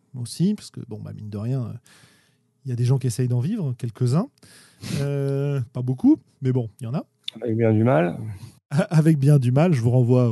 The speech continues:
Speaker 1: au podcast qu'on a fait avec, euh, monsieur Romaric Briand, qui sort un, ces jours-ci un jeu qui s'appelle Vademecum, d'ailleurs.
Speaker 2: Ouais, qui a l'air prometteur, hein, euh, ça fait partie des jeux, euh, que j'aimerais bien, euh, voir, en tout cas.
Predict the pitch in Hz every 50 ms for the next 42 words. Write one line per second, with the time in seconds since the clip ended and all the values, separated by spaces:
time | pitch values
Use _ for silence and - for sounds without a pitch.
0 | 113 - - 131 - 131 127 - 135 123 - 127 117 110 - - 131 123 117 107
1 | 107 113 - 117 113 113 113 117 - - 113 110 110 110 123 131 127 127 123 139
2 | 160 175 185 - - - - - - - - - _ _ _ _ - - 123 -
3 | - 151 147 147 135 127 117 113 113 110 113 117 107 - _ - - 123 110 120
4 | - - - - 147 135 123 107 120 127 - - 110 117 110 110 117 117 117 120
5 | - 196 220 208 156 135 160 214 247 - _ _ _ - - - _ _ _ _
6 | - 120 101 101 101 120 - - - 127 123 147 139 - - 160 160 139 - 127
7 | 123 170 170 139 143 151 143 123 110 110 101 101 101 - - - - 113 - 113
8 | 101 - - 139 120 110 107 98 95 117 127 127 127 117 101 101 98 101 101 -
9 | _ _ _ _ _ _ _ _ _ _ _ _ _ _ _ _ _ _ _ -
10 | - 113 101 95 90 98 104 104 101 101 104 104 104 101 104 107 110 110 110 104
11 | 104 101 98 95 92 90 90 90 90 90 92 92 90 90 95 98 _ _ _ _
12 | _ _ _ _ _ _ _ _ _ _ _ _ _ _ _ _ _ _ _ _
13 | - - _ _ _ _ _ _ _ _ - 110 101 113 113 131 139 123 110 101
14 | - 104 - 113 117